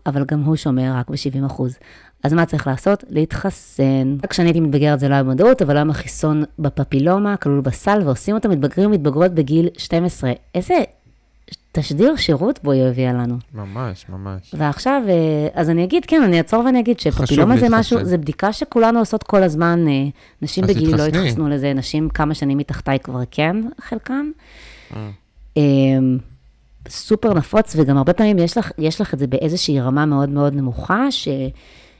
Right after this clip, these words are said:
Speaker 1: אה, הולכים, בודקים, ואומרים שהכל בסדר, ולפעמים, כמו שהיא מספרת לה, שאת הסוג שאולי יכול להתפתח כסרטני,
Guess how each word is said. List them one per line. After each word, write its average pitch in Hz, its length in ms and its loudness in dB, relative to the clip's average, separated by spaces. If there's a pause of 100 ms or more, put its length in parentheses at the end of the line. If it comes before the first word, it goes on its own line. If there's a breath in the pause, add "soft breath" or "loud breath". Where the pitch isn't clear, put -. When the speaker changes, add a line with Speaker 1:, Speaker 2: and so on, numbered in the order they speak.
(320 soft breath)
Speaker 1:
אה, 139 80 0
הולכים, 139 460 2
בודקים, 208 440 -2
ואומרים 135 400 0
שהכל 139 280 -4
בסדר, 240 420 0
ולפעמים, 160 640 0
כמו 165 200 -4
שהיא 196 120 -6
מספרת 196 400 -2
לה, 143 160 0
שאת 139 300 -6
הסוג 160 320 -4
שאולי 135 400 -6
יכול 147 200 -6
להתפתח 143 460 -8
כסרטני, 165 560 -4